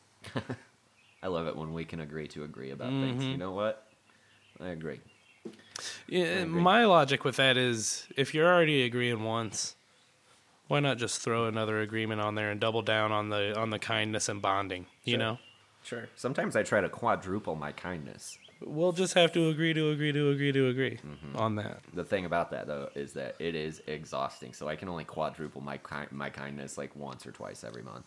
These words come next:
Speaker 2: Yeah.
Speaker 1: You know.
Speaker 2: Well, your meter wears down pretty fast.
Speaker 1: Takes a lot out of me.
Speaker 2: It
Speaker 1: Takes
Speaker 2: will.
Speaker 1: a lot out of me. Brad, I want to, uh, show you a scientific discovery that I've made recently.
Speaker 2: Okay.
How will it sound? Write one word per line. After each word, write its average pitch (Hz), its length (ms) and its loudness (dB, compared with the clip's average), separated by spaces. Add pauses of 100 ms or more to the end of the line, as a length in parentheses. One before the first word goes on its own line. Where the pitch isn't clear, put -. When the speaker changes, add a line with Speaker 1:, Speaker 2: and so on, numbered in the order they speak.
(100)
Speaker 2:
Yeah. 98 320 -2 (120)
Speaker 1:
You 71 80 -14
know. 53 140 -14 (580)
Speaker 2:
Well, 185 120 2
your 113 100 0
meter 113 320 2
wears 98 280 -2
down 95 260 -6
pretty 95 180 -14
fast. - 220 -18
Speaker 1:
Takes - 180 -10
a 359 60 -8
lot 359 180 -2
out 392 120 -6
of 320 40 -6
me. 202 100 -4 (500)
Speaker 2:
It - 100 -2
Speaker 1:
Takes 98 80 0
Speaker 2:
will. 120 100 -2
Speaker 1:
a 359 60 -4
lot 349 100 -4
out 392 160 -6
of 302 60 -6
me. 226 120 -8 (720)
Brad, 123 240 4
I 98 100 6
want 101 240 0
to, 101 260 -4
uh, 90 320 4 (400)
show 104 240 0
you 98 260 0
a 92 280 0 (280)
scientific 104 800 -2
discovery 110 540 -2
that 76 140 -4
I've 71 200 -4
made 76 200 -8
recently. 76 460 -12 (200)
Speaker 2:
Okay. 170 380 2